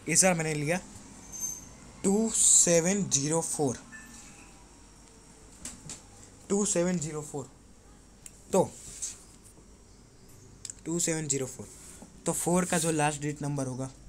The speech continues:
square रूट टू होगा या तो एट होगा,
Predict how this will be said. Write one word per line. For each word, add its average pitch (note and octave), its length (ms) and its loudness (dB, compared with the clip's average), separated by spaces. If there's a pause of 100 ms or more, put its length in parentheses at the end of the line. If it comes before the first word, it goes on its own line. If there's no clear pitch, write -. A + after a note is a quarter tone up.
(480)
square - 280 2
रूट C3 160 -6 (640)
टू F#3+ 100 2
होगा F3 360 4
या D#3 160 0
तो D3 260 -2
एट C#3 200 0
होगा, B2+ 220 -4